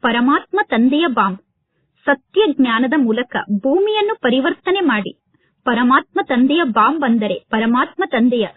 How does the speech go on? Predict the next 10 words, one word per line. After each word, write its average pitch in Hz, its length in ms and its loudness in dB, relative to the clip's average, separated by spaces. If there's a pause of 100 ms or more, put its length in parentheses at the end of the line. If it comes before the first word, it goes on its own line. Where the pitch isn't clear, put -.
ಸತ್ಯ 247 360 -2
ಜ್ಞಾನದ 240 440 0
ಮೂಲಕ 240 380 -2 (560)
ಭೂಮಿಯನ್ನು 415 600 0
ಪರಿವರ್ತನೆ 294 640 -2
ಮಾಡಿ. 202 300 -2 (580)
ಭೂಮಿಯನ್ನು 415 560 0
ಪರಿವರ್ತನೆ 370 640 0
ಮಾಡಲು 240 380 0
ಸಹಜ 269 460 -2